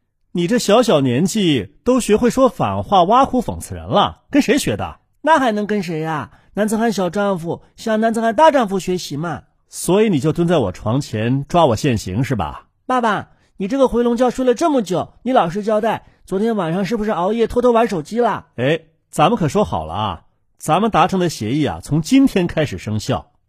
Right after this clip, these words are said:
Speaker 1: 看来你这个小丈夫为了逮到我的破绽，不遗余力啊。
Speaker 2: <laughs> 哼哼，爸爸，今天我会和爷爷二十四小时盯紧你的，你要是做不到，可以早点投降啊。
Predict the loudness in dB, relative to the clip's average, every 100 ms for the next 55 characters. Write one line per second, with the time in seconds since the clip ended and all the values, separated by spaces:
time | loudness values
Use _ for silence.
0 | _ _ -10 -2 2 4 2 0 -2 -2
1 | 0 0 0 0 -2 -4 -4 -2 -4 -2
2 | 2 2 2 0 0 0 0 -4 -8 -4
3 | 2 2 2 -2 -2 -8 -16 _ _ 0
4 | 2 2 0 0 2 2 -2 -12 _ -2
5 | 2 2 0 -4 -20 -20 _ _ 0 0
6 | 0 -4 -12 _ _ -8 0 2 2 2
7 | 2 0 -2 -2 -2 -2 _ -2 0 -2
8 | -2 -2 -4 -4 -2 -2 0 -2 -4 -4
9 | -6 -6 -12 _ _ -4 -2 -2 -2 0
10 | 0 0 0 -2 _ -4 -2 2 2 2
11 | 0 -2 -6 -4 0 0 -2